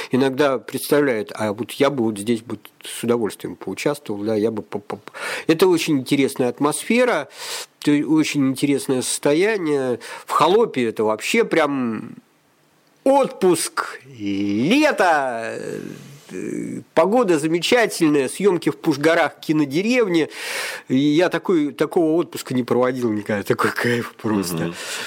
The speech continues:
Speaker 1: М.
Speaker 2: Саш, скажи, пожалуйста, а вот участие в массовке, э, вот в этих фильмах, а вообще какой-то свой след, э, м, так скажем, не то что физический,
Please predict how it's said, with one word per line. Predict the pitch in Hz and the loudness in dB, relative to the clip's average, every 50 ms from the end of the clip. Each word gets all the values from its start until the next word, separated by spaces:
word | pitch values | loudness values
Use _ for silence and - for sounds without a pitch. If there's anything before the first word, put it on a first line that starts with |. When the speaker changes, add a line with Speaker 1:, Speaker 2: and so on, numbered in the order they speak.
| - - - | -12 -8 -4
Speaker 1:
М. | 110 113 | -2 0
Speaker 2:
Саш, | 107 98 92 - | 0 0 -2 -2
скажи, | - 101 101 | -4 -4 -4
пожалуйста, | 104 98 90 85 - - | -2 -2 -4 -4 -6 -6
а | - 78 80 | -2 -2 0
вот | 90 98 - - - - | 0 -2 -4 -8 -6 -6
участие | 113 - - - 110 101 95 - - 80 | -4 -2 0 0 0 0 0 -4 -8 -4
в | 80 | -2
массовке, | 87 90 87 - - 85 - - - 85 - - - - - | -2 0 0 -2 -4 -4 -6 -8 -12 -14 -14 -14 -20 -20 -14
э, | 60 67 69 71 71 | -10 -8 -6 -6 -6
вот | 76 73 | -6 -4
в | 80 85 | -2 -2
этих | 87 - 85 | -2 -2 -4
фильмах, | - - - 98 98 95 90 82 76 73 - - - | -8 -6 -2 -2 0 0 0 -2 -4 -6 -8 -10 -12
а | - - - | -12 -12 -6
вообще | - - - - - - 90 80 78 - | -8 -6 -4 -2 -2 0 -2 -2 -4 -8
какой-то | - - - 95 87 - 107 | -14 -8 -6 -6 -4 -2 -4
свой | - - 95 90 87 85 | -4 0 0 0 0 0
след, | 80 - - 101 95 92 90 - - - - | -2 -2 -2 -2 0 -2 -2 -2 -4 -8 -6
э, | 71 71 71 69 71 69 67 64 58 52 - - _ - 57 - - - - - - - _ _ - - | -6 -4 -4 -4 -4 -4 -4 -4 -6 -10 -12 -18 _ -20 -20 -20 -20 -20 -20 -20 -20 -20 _ _ -18 -16
м, | - 80 87 85 82 78 76 - - 82 80 76 _ _ | -12 -8 -6 -6 -6 -8 -10 -16 -16 -16 -16 -16 _ _
так | - 90 85 | -6 -6 -6
скажем, | - - - 90 80 87 90 87 - - - - - - _ | -4 -4 -4 -4 -2 -2 -4 -6 -6 -10 -18 -20 -20 -10 _
не | 98 | -4
то | 98 160 170 | -2 -2 0
что | - 139 | 0 -2
физический, | 110 - 107 98 107 104 87 - - - - - 71 62 | -4 -4 -6 -4 -4 -4 -2 -4 -4 -6 -8 -10 -12 -12